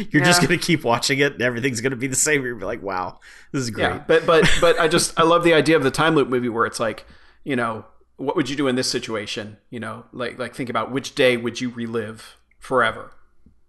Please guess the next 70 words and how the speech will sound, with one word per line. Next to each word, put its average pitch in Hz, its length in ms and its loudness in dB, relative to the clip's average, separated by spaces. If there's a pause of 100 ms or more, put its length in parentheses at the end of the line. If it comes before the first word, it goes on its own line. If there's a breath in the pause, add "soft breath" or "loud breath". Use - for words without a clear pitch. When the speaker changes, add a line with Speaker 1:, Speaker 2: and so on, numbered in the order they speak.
Speaker 2:
You - 100 -12
know, 110 120 -10
like, 113 180 -8
like, 117 140 -4
'cause 120 160 -6
Bill 127 160 2
Murray, 123 220 2
he 117 80 -6
talks 120 260 0
about 113 180 -4
the 110 80 -6
one 110 160 -8
where 107 100 -8
he's, 107 120 -10
like, 107 200 -6
at 107 180 -6
the, 113 260 -10
he's 123 160 -6
on 117 120 0
an 113 60 -4
island 127 440 2
eating 110 200 -6
lobster 117 420 -2
on 117 80 -6
the 113 60 -14
beach 123 340 -8
with 117 140 -12
this - 140 -12
beautiful 107 300 -8
girl, 117 320 -4
and 123 100 -14
he's 117 140 -14
like, 131 120 -12
"Why 123 160 0
couldn't 147 200 -6
it - 60 -12
be 151 80 -4
that 165 260 -2
day?" - 240 -12 (520 soft breath)
You - 60 -10
know, 117 260 -8
and 127 140 -4
it's, - 400 -2 (400 soft breath)
you - 60 -6
know, 120 120 2
would 123 220 2
you, 127 60 -4
would 123 200 -2
you 120 300 -4
relive 123 300 -4
that 139 220 -2
day? 113 200 0
Would 113 240 -10
you 113 320 -6 (680 soft breath)
pick - 160 -4
a 135 40 2
day 123 220 4
where 117 140 0
something 131 260 -4
went 117 160 -4
horribly 127 400 2
wrong 127 300 2
and 113 80 -4
you 110 60 -6
could 120 100 -8
have 110 80 -8
stopped 127 360 -2
it? - 160 -10
You 110 100 -12
know, 110 200 -14